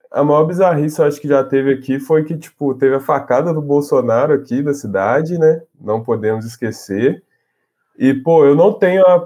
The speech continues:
a precisão histórica, tá? Eu posso tá falando uma coisa que é mentira.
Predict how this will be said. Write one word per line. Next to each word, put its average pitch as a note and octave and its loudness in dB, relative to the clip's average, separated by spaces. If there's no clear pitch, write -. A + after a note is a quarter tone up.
a D#3 -2
precisão D#3 0
histórica, A#2 0
tá? A#2+ -2
Eu A#2 0
posso B2+ 0
tá C3 -4
falando C3 0
uma C#3 -2
coisa C3+ -2
que - -4
é C3+ -2
mentira. B2 -6